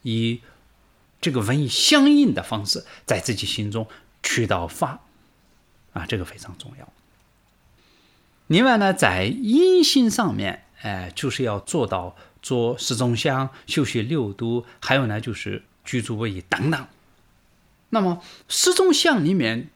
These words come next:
最关键的就是对于自己做宾者相，那这个非常重要。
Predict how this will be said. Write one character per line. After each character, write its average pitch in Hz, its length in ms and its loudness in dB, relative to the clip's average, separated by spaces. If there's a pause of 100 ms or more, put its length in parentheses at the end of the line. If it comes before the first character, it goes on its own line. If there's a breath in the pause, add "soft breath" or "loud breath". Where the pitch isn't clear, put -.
(360)
最 392 360 6
关 156 360 4
键 139 280 -2
的 90 220 -12 (840)
就 - 260 -2
是 107 300 -8 (240 soft breath)
对 123 160 0
于 110 100 0
自 123 220 -4
己 143 140 -4
做 92 360 -8 (360)
宾 185 320 4
者 123 240 -2
相， - 180 -8 (840)
那 107 80 -4
这 123 120 -2
个 104 60 -4
非 98 140 -6
常 90 160 -10
重 110 200 -14
要。 143 160 -20